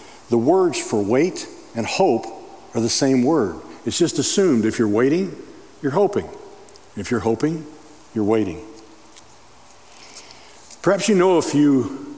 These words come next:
stories about patience from your Sunday school classes as a kid, or if you've been working on our Bible literacy like many of us have for the last, uh, few months, you may have he-, heard some of those stories.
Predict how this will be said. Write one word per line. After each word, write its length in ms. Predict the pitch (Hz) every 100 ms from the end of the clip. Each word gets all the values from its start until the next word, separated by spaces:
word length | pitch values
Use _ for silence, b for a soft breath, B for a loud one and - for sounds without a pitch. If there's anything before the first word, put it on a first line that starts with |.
| -
stories 520 | - 160 160 147 117
about 300 | 120 117 -
patience 520 | 139 135 - 98 90
from 420 | - 117 107 104
your 160 | 98 101
Sunday 240 | 143 127
school 240 | 113 135 107
classes 520 | - 127 117 110 104
as 120 | 98
a 60 | 101
kid, 280 | - 135 135
or 200 | 135 135 B B
if 180 | 123 -
you've 120 | 143
been 160 | 139 127
working 340 | 135 123 131
on 140 | 120 120
our 120 | 107
Bible 380 | 120 123 117 113
literacy 440 | 135 131 - 123
like 260 | 110 104 -
many 160 | 123
of 140 | 123 110
us 120 | -
have 220 | 131 117
for 80 | 113
the 80 | 113
last, 360 | 120 120 - B B B
uh, 140 | 117 104
few 240 | - 120
months, 340 | 117 139 135
you 80 | 123
may 120 | 120
have 120 | 120 107
he-, 260 | 127 98
heard 140 | - 113
some 160 | 123
of 40 | 113
those 160 | 107
stories. 420 | - 120 123 139